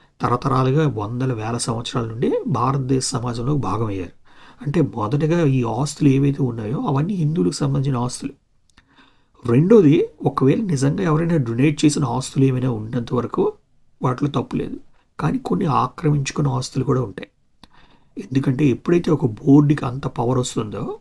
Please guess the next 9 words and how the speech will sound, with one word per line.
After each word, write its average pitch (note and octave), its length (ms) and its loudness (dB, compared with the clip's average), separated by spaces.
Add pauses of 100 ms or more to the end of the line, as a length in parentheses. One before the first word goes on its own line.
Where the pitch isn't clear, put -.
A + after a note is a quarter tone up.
(160)
అది D3 440 0 (600)
స్-, - 560 -12
మంచి A#2 340 -4
పనులకే D3+ 300 2
కాకుండా E3+ 340 -2 (120)
చెడ్డ C#3+ 160 0
పనులు D3+ 260 0
కూడా E3 160 0
వాడతారు. A#2+ 420 -2